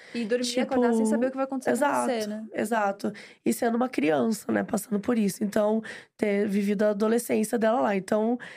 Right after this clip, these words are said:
Speaker 2: é, é uma menina que, que eu tenho profundo admiração, assim. Que hoje ela vive bem reclusa, mas também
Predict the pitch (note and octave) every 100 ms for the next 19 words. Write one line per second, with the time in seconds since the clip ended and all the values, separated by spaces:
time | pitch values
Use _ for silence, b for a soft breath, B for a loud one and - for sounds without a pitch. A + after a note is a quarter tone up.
0 | B B B A3 G#3+ G#3 G#3 - G#3+ G#3+
1 | A3 A3 A3 A3 A3+ A3+ - A#3+ A3 G#3+
2 | G3+ G3+ A#3+ - A3 G#3+ A#3 A3 A3+ A3
3 | G#3 G#3 B B B B B _ - A#3
4 | A#3 - A#3+ A#3+ D4 D4 C#4 C4 _ -
5 | A3+ A#3+ B3 E4 E4+ - A#3 A3 C4 B3+
6 | - - G#3 A3 D#4 B B B B -
7 | - A#3 A3+ G#3+ A3 A3 G#3+ G#3+ G3 G#3+
8 | G#3+ F#3+ A3 A3+ C4 - A#3 A3 A#3+ A3+
9 | A3 A3 A3 A#3+ A3 A3 G#3+